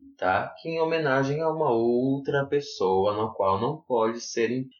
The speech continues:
inteiramente nomeada, tá bom? <laughs> Bom, mas vamos lá. Eu vou começar com o meu momento Richard de hoje, tá? Vou começar com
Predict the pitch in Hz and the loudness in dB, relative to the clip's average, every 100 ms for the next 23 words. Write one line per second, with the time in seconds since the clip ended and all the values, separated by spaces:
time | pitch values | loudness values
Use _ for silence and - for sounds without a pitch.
0 | - 127 143 151 143 120 127 131 120 98 | -10 -2 0 2 2 2 0 -2 0 0
1 | 120 107 - - - _ - - 85 113 | 2 0 -2 -8 -14 _ -6 -2 0 -2
2 | - 151 139 113 120 - - - - - | 0 0 2 0 -2 -4 -10 -10 -12 -16
3 | - - 104 - - 98 131 135 113 80 | -20 0 0 0 -2 0 0 -2 -2 -2
4 | - _ _ _ _ _ _ _ 139 156 | -4 _ _ _ _ _ _ _ -2 -2
5 | 170 147 120 107 - 127 117 - - 120 | 0 0 2 0 0 0 0 -4 -2 -2
6 | 139 143 127 120 123 131 131 - _ _ | -2 -2 0 2 2 -2 -6 -14 _ _
7 | _ 107 110 113 110 104 107 117 - - | _ -4 0 0 2 0 0 -4 -10 -4
8 | 123 120 117 117 - - - _ _ _ | 0 2 4 2 0 -6 -20 _ _ _
9 | _ - 165 160 - 151 135 139 131 90 | _ -8 -2 0 0 -2 -2 -4 -2 -2
10 | - - - 98 104 110 110 110 110 - | -4 -10 -6 -2 0 2 2 2 -2 -2
11 | 131 131 131 135 | -4 -4 -8 -10